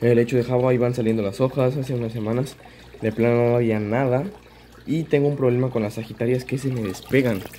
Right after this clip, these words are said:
que son esas de acá. Pero ya vi quiénes son los culpables. Estos canijos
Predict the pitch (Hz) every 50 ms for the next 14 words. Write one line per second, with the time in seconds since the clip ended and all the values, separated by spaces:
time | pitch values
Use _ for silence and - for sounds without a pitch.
0 | - - - - - - - - - - 107 - 123 113 110 113 123 123 110 95
1 | 98 - - 120 123 127 - - - - - - - - 180 175 143 135 143 156
2 | - - - - - 139 131 127 117 117 113 123 113 110 123 123 107 104 - -
3 | 104 - 120 117 107 104 110 120 113 - 135 131 - 117 104 104 104 147 139 -